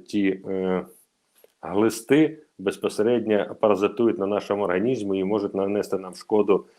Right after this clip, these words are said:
в разі, е, певної ситуації. Е, я розумію, що, е, ці, е,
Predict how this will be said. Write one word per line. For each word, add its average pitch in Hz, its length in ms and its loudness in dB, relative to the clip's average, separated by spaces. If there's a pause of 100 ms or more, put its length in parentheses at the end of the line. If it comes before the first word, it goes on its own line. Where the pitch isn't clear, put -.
(160)
в 95 80 -8
разі, 98 440 2
е, 98 240 2
певної 95 360 0
ситуації. 92 580 -4 (640)
Е, - 40 -12 (840)
я 113 220 4
розумію, 135 580 4
що, 104 380 2
е, 95 840 -2 (1040)
ці, 107 400 -2 (100)
е, 92 320 -4